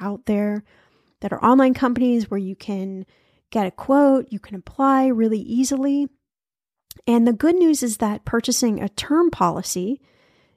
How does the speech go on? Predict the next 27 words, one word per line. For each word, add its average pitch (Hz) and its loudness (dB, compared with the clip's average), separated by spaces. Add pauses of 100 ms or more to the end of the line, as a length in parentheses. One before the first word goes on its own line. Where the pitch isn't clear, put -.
(160)
it's, - -4 (180)
term 247 2
policy 226 2
is 208 0
just - -4
like 226 -2
we're, 196 -4 (500)
we're 185 -12
gonna 190 -2
rent 214 2
the 226 4
insurance 202 0
for 190 -4
a 180 -2
specific - -2
period 202 -2
of - -8
time. 269 2
It's - -2
super 285 0
inexpensive 202 0
when 196 -2
you're 196 -2
young 202 2
and 190 -2
you're 180 -4
healthy. - -8